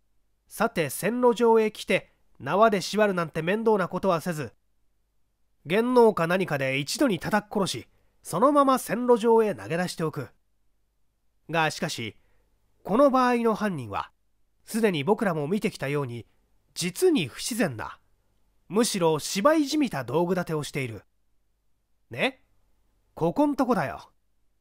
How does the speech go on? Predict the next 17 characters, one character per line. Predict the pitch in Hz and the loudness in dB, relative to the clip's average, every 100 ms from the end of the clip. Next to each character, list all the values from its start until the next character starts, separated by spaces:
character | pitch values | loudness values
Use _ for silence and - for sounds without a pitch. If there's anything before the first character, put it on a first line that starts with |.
| _ _ _ _ _ _ | _ _ _ _ _ _
こ | 170 208 | -2 0
ん | 226 | 0
な | 226 220 | 2 2
風 | 165 208 226 | 2 0 2
変 | 226 | 2
わ | 208 | 2
り | 160 | 0
な | 143 | -4
特 | - 175 - | -4 -6 -6
殊 | - | -4
な | 254 | -2
品 | 240 208 202 | -2 -2 -2
物 | 190 180 | -2 -2
を、 | 160 123 _ _ _ _ _ _ | -2 -6 _ _ _ _ _ _
し | - - | -12 -8
か | - 175 | -4 -4
も | 135 101 | -4 -10